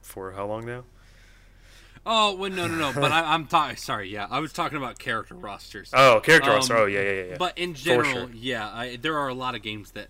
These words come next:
Speaker 2: mimic that well. Um, but yeah, League only has one fucking map.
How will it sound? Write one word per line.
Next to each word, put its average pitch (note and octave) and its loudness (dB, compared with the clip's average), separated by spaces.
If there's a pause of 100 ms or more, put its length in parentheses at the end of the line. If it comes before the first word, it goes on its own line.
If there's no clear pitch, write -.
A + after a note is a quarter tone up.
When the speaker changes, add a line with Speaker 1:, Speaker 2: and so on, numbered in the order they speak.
(120)
Speaker 2:
mimic G#2+ -12
that G2 -16
well. G2 -18 (640)
Um, G#2 -8
but B2 -4
yeah, A2 -6
League G#2 -10
only G2 -10
has F#2+ -14 (120)
one F#2 -20
fucking F#2 -20
map. F#2 -18